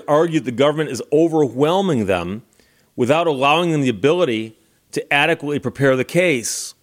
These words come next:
So prosecutors have unloaded a massive amount of discovery, according to lawyers for Bankman-Fried, speaking just a couple days ago. Mike Dalton wrote this for Crypto Slate.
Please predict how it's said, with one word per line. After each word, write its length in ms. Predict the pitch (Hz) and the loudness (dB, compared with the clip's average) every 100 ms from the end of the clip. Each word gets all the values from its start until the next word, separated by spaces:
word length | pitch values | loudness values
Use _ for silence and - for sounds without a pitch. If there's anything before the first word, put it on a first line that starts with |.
| _ _ _ _ _ | _ _ _ _ _
So 340 | - - 131 123 | -8 0 2 2
prosecutors 840 | - 143 160 190 208 165 156 147 | 2 2 2 0 -4 -2 -2 0
have 220 | 135 120 123 | 0 0 0
unloaded 440 | 143 165 156 139 | 0 2 2 2
a 20 | 123 | -2
massive 500 | 123 127 160 - 139 | 0 0 0 -2 -2
amount 300 | 123 123 123 | 0 0 -2
of 60 | |
discovery, 720 | 101 - - 143 135 113 110 113 _ _ _ | -4 -4 0 0 0 -4 -4 -8 _ _ _
according 400 | 120 - 151 147 | -10 -2 0 0
to 80 | 135 | 0
lawyers 580 | 120 131 147 143 135 - | 2 2 4 4 2 0
for 480 | - 117 113 117 117 - | -2 2 2 0 -4 -2
Bankman-Fried, 760 | 127 151 165 - 104 95 95 - _ _ | -2 -2 -8 -6 -4 -4 -6 -14 _ _
speaking 560 | - - 139 135 139 127 | -14 -4 0 0 -2 -6
just 140 | 113 | -6
a 40 | |
couple 240 | - 127 120 | -4 -2 0
days 260 | 107 127 139 | 0 2 2
ago. 140 | 107 | 0
Mike 500 | 101 135 185 - 117 | 0 0 -2 -4 -4
Dalton 480 | 123 127 156 113 85 - | -2 -2 -4 -10 -12 0
wrote 260 | 120 131 | 0 0
this 140 | 110 - | -6 -10
for 100 | 104 | -6
Crypto 400 | - 123 - 101 | -2 0 0 -2
Slate. 300 | - 95 | -2 -4